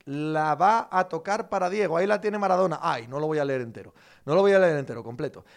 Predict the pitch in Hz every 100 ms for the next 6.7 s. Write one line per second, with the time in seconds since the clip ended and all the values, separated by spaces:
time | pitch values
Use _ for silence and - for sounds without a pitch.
0 | - 156 175 220 180 135 170 165 165 160
1 | 147 190 - 143 135 139 131 135 208 240
2 | 117 107 107 135 131 131 139 139 135 131
3 | 127 139 139 139 139 135 135 131 131 139
4 | 143 139 139 147 147 143 139 139 135 143
5 | 147 139 135 - 131 143 135 - 127 -
6 | 123 110 - 113 110 95 87